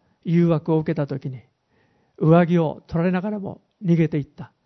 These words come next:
その記事を思い出したそうです。そして急いで、えー、彼は自分のホテルのように、ちょっと用事を思い出したからって言って、パッと立って部屋に帰っていったそうであります。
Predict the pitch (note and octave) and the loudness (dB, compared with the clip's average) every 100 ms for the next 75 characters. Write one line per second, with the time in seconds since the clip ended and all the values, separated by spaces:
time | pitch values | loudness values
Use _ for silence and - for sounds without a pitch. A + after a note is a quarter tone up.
0 | _ _ - G#3+ G#3+ - G3 D#3 D3+ - | _ _ -8 -2 -2 0 -2 0 0 0
1 | D#3 D3+ C#3+ B2+ - C#3 - E3+ F3+ _ | -2 0 0 -2 -6 -10 -12 -14 -18 _
2 | _ _ _ _ _ _ - D#3+ - F#3 | _ _ _ _ _ _ -4 -2 0 -2
3 | G#3 B3 G#3 C#3 - _ _ _ _ _ | 0 0 0 -4 -8 _ _ _ _ _
4 | _ _ - C#3+ C#3 - - C3 B2+ A#2+ | _ _ -14 -10 -10 -12 -10 -8 -6 -8
5 | G3+ G3 D3+ D3 C#3 C3 - _ - D3 | -12 -6 -4 -2 -4 -6 -10 _ -12 -8
6 | C3 C3+ C#3 - D3 D#3 D#3+ D#3 D#3 D3+ | -8 -8 -14 -12 -4 2 4 4 0 -2
7 | C#3+ C3+ - - _ D#3+ - D3 - C#3 | -4 -10 -16 -20 _ -16 -12 -12 -10 -12
8 | - C3+ C#3+ - - E3 G3 _ _ _ | -12 -12 -10 -10 -8 -8 -10 _ _ _
9 | _ - D3+ C#3 C3+ - _ _ D#3+ C#3+ | _ -2 0 0 -6 -12 _ _ -4 -4
10 | - B2+ C#3 - D3 C#3 C#3 D#3 D#3+ - | -4 -8 -8 -8 -10 -12 -14 -16 -18 -20
11 | _ | _